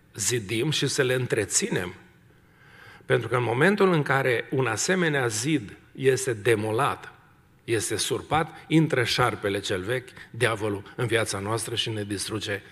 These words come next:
existența. Haideți să vedem trei ziduri pe care Dumnezeu ne poruncește să le avem și El ni le-a dat, de fapt. Primul zid de care vreau să vorbesc este zidul legii lui Dumnezeu.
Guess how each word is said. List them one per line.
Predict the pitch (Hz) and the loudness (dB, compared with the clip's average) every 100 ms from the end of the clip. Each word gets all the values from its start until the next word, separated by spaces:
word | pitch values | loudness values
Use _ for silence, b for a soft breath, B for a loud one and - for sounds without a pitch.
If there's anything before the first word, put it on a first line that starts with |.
| B | B
existența. | 107 - 90 - 92 92 98 - - _ B B B B | -8 -4 -6 -4 -6 -6 -10 -14 -20 _ B B B B
Haideți | 139 156 | 0 0
să | - | 0
vedem | 101 101 123 117 | -2 -2 -4 -4
trei | 120 117 110 113 | -2 -2 -2 -4
ziduri | 101 107 107 113 | -4 -2 -2 -2
pe | 110 | -2
care | 101 101 | -2 -2
Dumnezeu | 98 95 90 87 113 110 107 B B B | -2 -4 -4 -2 -4 -4 -8 B B B
ne | - 113 | -2 0
poruncește | 104 - 117 104 98 170 - | 0 2 2 2 2 2 2
să | 143 - | 2 2
le | 107 | 0
avem | 98 90 101 | 0 0 0
și | 120 113 98 | 2 0 2
El | 147 | 4
ni | 151 139 | 6 6
le-a | 104 110 | 4 2
dat, | 151 139 104 | 2 2 -2
de | 98 | -4
fapt. | 92 104 - - - B B B B B | -2 -4 -4 -16 -20 B B B B B
Primul | - 190 208 175 151 131 104 | 0 2 4 6 6 4 -2
zid | 139 - 156 131 | -2 2 2 2
de | 110 | -2
care | - 110 107 | -2 -4 -4
vreau | 95 131 | -2 -2
să | 131 | -2
vorbesc | 113 104 104 151 - | -4 -4 -4 -4 0
este | 131 120 127 117 | 0 0 -2 -2
zidul | 101 135 165 151 151 131 - | -2 0 2 4 2 0 -2
legii | 131 147 120 123 | 2 4 2 0
lui | 117 120 | 0 0
Dumnezeu. | 110 113 107 87 92 | 2 0 0 0 -4